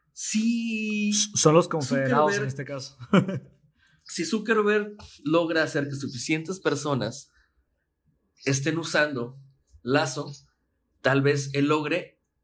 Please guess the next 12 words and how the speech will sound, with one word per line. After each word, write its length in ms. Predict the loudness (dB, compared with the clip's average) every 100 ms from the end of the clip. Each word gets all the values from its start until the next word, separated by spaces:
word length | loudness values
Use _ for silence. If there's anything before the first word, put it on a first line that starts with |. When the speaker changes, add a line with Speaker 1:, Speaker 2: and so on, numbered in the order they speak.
| _ _ _ _ _
Speaker 1:
que 100 | 0
algunas 400 | 0 2 2 2
personas 480 | 0 -4 -2 -2 0
bajen 320 | -2 -2 -2
Lazo 260 | -2 -2 -4
y 80 | -4
también 320 | -2 -2 2
la 120 | 2
usen 340 | 0 -2 -4
de 80 | -2
manera 360 | -4 -4 -4 -4
orgánica. 540 | -2 -2 -2 -4 -10